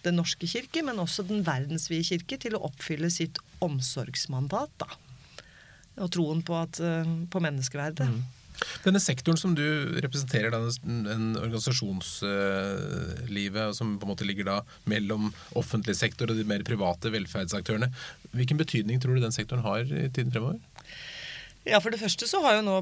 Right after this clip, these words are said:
Speaker 1: politikerne både på kommune- og, eh, statsnivå vedtatt at de vil opp i mot tjuefem, tjueseks prosent, eh, eh, leverte tjenester av ideelle aktører. Sånn at det ene er at vi har jo en stor politisk vilje, sjelden politisk vilje for tiden, til at ideelle aktører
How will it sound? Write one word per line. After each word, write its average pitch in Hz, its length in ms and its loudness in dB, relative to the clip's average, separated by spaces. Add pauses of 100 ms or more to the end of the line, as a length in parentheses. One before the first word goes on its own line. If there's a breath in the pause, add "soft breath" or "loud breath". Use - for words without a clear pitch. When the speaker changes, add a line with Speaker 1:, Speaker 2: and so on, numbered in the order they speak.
Speaker 1:
politikerne 180 560 0
både 180 240 2
på 185 480 2
kommune- 165 400 2
og, 165 480 2
eh, 185 180 4
statsnivå 165 680 0 (100)
vedtatt 143 840 -2 (100)
at 190 400 -4
de 175 240 2
vil 170 240 4
opp - 340 -8
i 170 460 2
mot 165 300 2 (100)
tjuefem, 170 480 -2
tjueseks 156 500 -2
prosent, 170 680 -2 (240)
eh, 170 400 0 (560)
eh, 165 300 0
leverte 165 680 0
tjenester 175 640 0
av 139 200 -2
ideelle 147 340 0
aktører. 127 500 -2 (240 loud breath)
Sånn 170 220 2
at 165 80 -2
det 175 180 0
ene 160 240 2
er 254 80 4
at 247 100 -2
vi 208 60 -2
har 160 160 0
jo 170 120 2
en 202 260 0
stor 214 400 -2
politisk 185 460 0
vilje, 175 280 0
sjelden 196 540 4
politisk 170 360 0
vilje 151 220 0
for 165 120 -4
tiden, 196 340 -2
til 202 180 0
at 185 140 2
ideelle 180 420 2
aktører 165 380 0